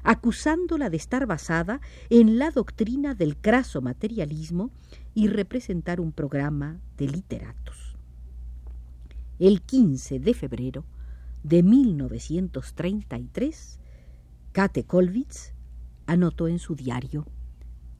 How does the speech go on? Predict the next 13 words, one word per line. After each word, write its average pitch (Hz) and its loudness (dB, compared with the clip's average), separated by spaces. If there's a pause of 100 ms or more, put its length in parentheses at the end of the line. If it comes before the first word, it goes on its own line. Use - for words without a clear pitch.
(120)
"Tenemos 220 6
que 156 -2
abandonar 147 0
la 139 0
academia, 175 0 (480)
Heinrich 196 4
Mann 190 0 (280)
y 214 -2
yo". - -4 (1300)
Detenciones 160 4
y 151 2
registros 185 -2
domiciliarios, 135 -4